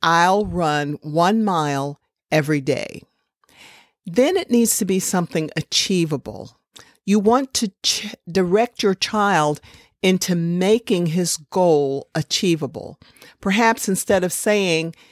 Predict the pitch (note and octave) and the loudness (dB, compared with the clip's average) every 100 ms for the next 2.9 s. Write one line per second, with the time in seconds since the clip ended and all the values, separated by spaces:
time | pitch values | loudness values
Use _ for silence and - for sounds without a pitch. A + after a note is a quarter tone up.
0 | _ _ G#3 F#3+ D#3+ G3 B3 G3 D3+ C#3+ | _ _ 2 2 2 4 4 2 0 -2
1 | C3 - E2+ G2+ - _ _ - A3 G3+ | -4 -4 -6 -10 -14 _ _ -2 2 2
2 | F#3 F#3+ F3+ F3+ - G3 F3 E3 E3 | 0 0 -2 -2 0 2 4 2 -2